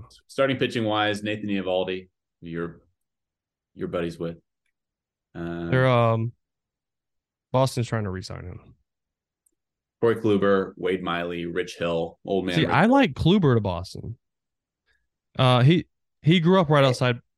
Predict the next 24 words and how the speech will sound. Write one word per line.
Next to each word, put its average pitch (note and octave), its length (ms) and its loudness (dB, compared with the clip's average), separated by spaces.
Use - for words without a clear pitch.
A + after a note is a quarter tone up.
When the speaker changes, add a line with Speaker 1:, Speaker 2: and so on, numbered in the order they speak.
Speaker 1:
Why A#3+ 180 -2
are C#4 60 4
the G#3+ 100 4
Rays D3+ 300 2
becoming A#2 500 -2
a - 60 -12
farm A2 320 -4
team F#2+ 240 -6
for D#2 60 -20
the F2+ 100 -14
Reds, F2+ 320 -12
for - 60 -10
the D#2 80 -6
Red D2+ 180 -14
Sox? - 360 -20
Speaker 2:
I F#3+ 80 -4
mean, D#3 220 -2
Corey G3+ 200 -6
Kluber's D#3 140 -6
Speaker 1:
That's A2+ 200 -2
Speaker 2:
been F2+ 100 -4
Speaker 1:
opposite. F#2+ 320 -4
Speaker 2:
everywhere, E2 240 -16
dude. F2 180 -18